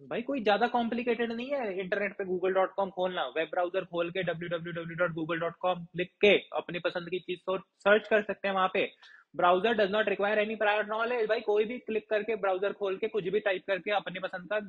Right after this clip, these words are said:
they can see, they can order, they can look for it, hence it can be easy, it can be easily used by everyone। Next one is greater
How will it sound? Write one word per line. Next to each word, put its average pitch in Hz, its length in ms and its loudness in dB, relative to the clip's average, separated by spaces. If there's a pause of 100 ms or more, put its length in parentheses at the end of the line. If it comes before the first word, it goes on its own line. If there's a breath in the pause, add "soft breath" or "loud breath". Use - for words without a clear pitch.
(100)
they 175 180 -2
can 202 180 -4 (200)
see, 247 260 0 (320)
they 185 140 2
can 226 120 0 (140)
order, 254 260 4 (300)
they 180 100 0 (100)
can 226 180 -4
look 240 120 -2 (100)
for 254 60 0 (120)
it, - 120 -8 (560)
hence 254 400 0 (160)
it 202 160 -12
can 139 220 -4
be 196 80 -8 (180)
easy, 147 240 -8 (500 loud breath)
it 165 140 -4
can 190 160 0
be 214 80 -2 (140)
easily 196 480 -2
used 147 400 -2
by 185 80 2 (160)
everyone। 127 680 -6 (240)
Next 147 300 -2
one 180 160 0
is 185 100 -2
greater 151 400 4